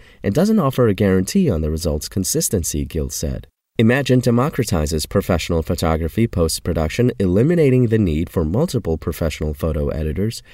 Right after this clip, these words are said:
to process a brand's virtual assets and enabling photography assets to become available and usable much faster.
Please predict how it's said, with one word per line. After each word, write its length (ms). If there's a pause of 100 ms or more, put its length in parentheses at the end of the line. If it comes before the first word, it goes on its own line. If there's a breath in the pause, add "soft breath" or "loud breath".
(180 loud breath)
to 100
process 520
a 60
brand's 440
virtual 560
assets 540 (360 soft breath)
and 240
enabling 440
photography 680
assets 480
to 120
become 320
available 560 (260 soft breath)
and 180
usable 600
much 300
faster. 580